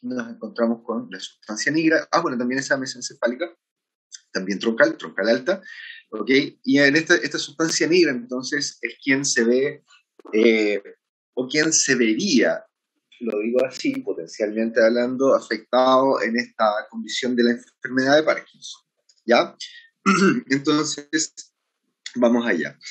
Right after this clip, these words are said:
En la enfermedad de Parkinson se va produciendo una muerte, eh, progresiva de neuronas de la sustancia negra pars compacta, ¿ya?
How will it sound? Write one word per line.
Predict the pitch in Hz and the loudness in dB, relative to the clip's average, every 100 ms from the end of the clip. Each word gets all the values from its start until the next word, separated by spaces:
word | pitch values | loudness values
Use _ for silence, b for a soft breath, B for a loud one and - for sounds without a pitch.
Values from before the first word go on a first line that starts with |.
| B B B - | B B B 0
En | 127 | 4
la | 135 | 4
enfermedad | 135 135 143 151 160 | 0 -2 2 4 4
de | |
Parkinson | 165 160 175 175 185 185 | 2 -2 -4 -4 -6 -4
se | - | 0
va | 107 107 117 | 2 4 4
produciendo | 113 117 123 123 120 123 - | 2 -2 -2 0 2 0 0
una | 98 95 | -4 -4
muerte, | 107 117 - - - _ _ _ _ _ - | 0 0 -2 -6 -8 _ _ _ _ _ -12
eh, | 90 87 80 - - _ _ - | -4 -2 -2 -4 -10 _ _ -6
progresiva | 113 95 82 - 160 185 143 123 - _ _ | -2 -2 -2 -2 0 4 4 2 -2 _ _
de | - 117 120 123 | -6 0 2 2
neuronas | 123 123 120 127 139 | 2 2 2 2 0
de | 135 127 120 | 0 2 0
la | 113 | -4
sustancia | - - 107 113 120 | -10 -14 -12 -10 -6
negra | 113 127 127 | -4 -2 -2
pars | 123 - - | -4 -8 -10
compacta, | 147 151 98 - - - _ _ _ | -12 -4 -2 -4 -8 -20 _ _ _
¿ya? | 98 120 | -2 -2